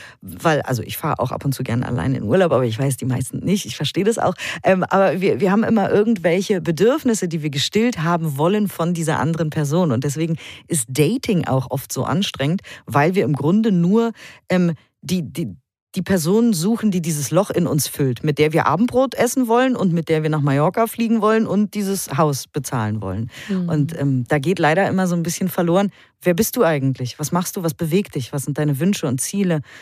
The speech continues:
Speaker 1: Ähm, was ist dir wichtig im Leben? Und genau, wer ist eigentlich die Person dahinter? Weil, also ich kenne diese Geschichten von Leuten, die tatsächlich mit einer unsichtbaren Checkliste zum Date gehen, um rauszufinden, ob das die Person ist,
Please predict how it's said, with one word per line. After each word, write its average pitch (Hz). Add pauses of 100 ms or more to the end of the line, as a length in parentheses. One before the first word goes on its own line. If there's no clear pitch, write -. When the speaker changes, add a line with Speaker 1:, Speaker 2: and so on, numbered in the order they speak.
(300)
Speaker 1:
Ähm, 143
was 139
ist 165
dir 165
wichtig 175
im 165
Leben? 147
Und 131
genau, 143
wer 151
ist 156
eigentlich 156
die 147
Person 156
dahinter? 143
Weil, 127 (400)
also 170
ich 143 (120)
kenne 233
diese 160
Geschichten 165
von 151
Leuten, 151
die 156
tatsächlich 165 (340)
mit 202
einer 170 (380)
unsichtbaren 202
Checkliste 196
zum 151
Date 185
gehen, 107
um 160
rauszufinden, 139
ob 147
das 170
die 165
Person 156
ist, 135